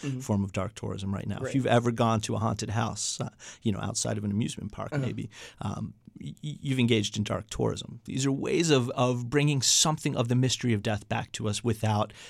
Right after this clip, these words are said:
Speaker 2: uh, putting ourselves in, <laughs> hopefully, in any kind of danger.
Speaker 1: Right, and if you go to New Orleans, that,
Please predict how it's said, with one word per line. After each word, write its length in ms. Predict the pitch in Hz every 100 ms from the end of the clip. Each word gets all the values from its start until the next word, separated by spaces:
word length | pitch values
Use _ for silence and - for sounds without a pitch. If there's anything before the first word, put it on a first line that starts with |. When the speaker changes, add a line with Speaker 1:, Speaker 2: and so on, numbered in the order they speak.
| -
Speaker 2:
uh, 200 | - 101
putting 260 | 101 107 107
ourselves 500 | 98 - 101 104 - -
in, 220 | 107 113
<laughs> 160 | -
hopefully, 440 | 127 113 - 92 - -
in 160 | 113
any 180 | 110 104
kind 220 | 101 107
of 100 | 104
danger. 320 | 101 101 107 - _ _ - - -
Speaker 1:
Right, 180 | 240 185
and 140 | 156
if 160 | 151 170
you 40 |
go 120 | 165
to 60 | 143
New 140 | 135
Orleans, 440 | 131 151 139 131 135
that, 200 | 139